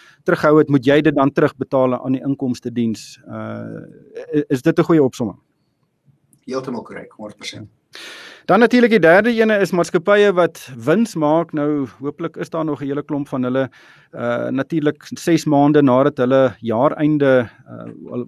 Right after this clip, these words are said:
Speaker 1: na hulle jaareinde moet hulle voorlopige belasting betaal. Uh,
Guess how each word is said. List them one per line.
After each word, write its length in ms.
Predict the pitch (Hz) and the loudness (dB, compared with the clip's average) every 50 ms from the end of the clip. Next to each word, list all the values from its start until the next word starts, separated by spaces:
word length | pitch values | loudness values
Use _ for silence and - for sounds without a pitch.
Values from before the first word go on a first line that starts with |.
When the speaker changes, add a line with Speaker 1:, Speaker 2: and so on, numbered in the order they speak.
| 104 | -6
Speaker 1:
na 200 | 110 120 131 127 | -2 0 2 2
hulle 180 | 135 143 143 135 | 2 2 2 2
jaareinde 520 | 127 123 127 - 156 151 160 151 147 147 | 4 4 4 2 2 2 0 2 2 4
moet 180 | 139 135 135 - | 2 2 0 0
hulle 320 | 135 127 127 135 135 - - | 0 2 2 2 2 0 -2
voorlopige 680 | - - 147 131 120 127 139 165 160 185 160 - 160 143 | -4 -2 -2 0 2 4 2 2 2 0 -2 -2 -2 0
belasting 540 | 135 127 123 123 123 - - 135 127 123 | 2 2 2 0 0 -2 -4 -4 -4 -4
betaal. 500 | 123 117 - _ - 147 123 113 107 - - - - _ _ _ _ _ _ _ | -4 -6 -8 _ 0 2 2 2 0 -4 -8 -16 -20 _ _ _ _ _ _ _
Uh, 220 | 269 - - - | -18 -16 -14 -14